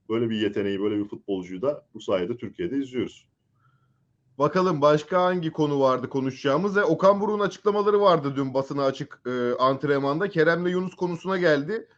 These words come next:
Speaker 2: İkisinde de yeni sözleşme imzalanacağının müjdesini verdi ama bu görüşmeler ne aşamada ve,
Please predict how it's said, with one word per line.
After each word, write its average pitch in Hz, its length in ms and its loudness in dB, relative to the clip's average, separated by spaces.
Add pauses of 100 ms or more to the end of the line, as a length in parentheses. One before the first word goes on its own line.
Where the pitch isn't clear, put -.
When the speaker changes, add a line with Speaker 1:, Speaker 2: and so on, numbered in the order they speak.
(300)
Speaker 2:
İkisinde 180 600 -2
de 170 260 2
yeni 180 240 -2
sözleşme 156 500 0
imzalanacağının 160 800 2
müjdesini 170 520 -2
verdi 185 300 4
ama 220 200 4
bu 170 100 -6
görüşmeler 196 580 0
ne 208 120 0
aşamada 180 540 0
ve, 185 260 -2